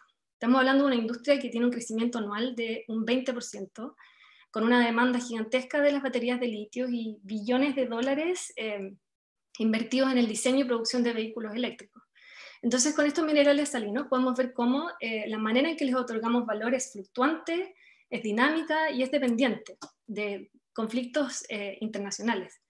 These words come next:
Entonces, mi propuesta es para crear esta nueva cultura material,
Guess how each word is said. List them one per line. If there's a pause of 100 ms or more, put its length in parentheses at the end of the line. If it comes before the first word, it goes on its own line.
(320)
Entonces,
mi
propuesta
es
para
crear
esta
nueva
cultura
material,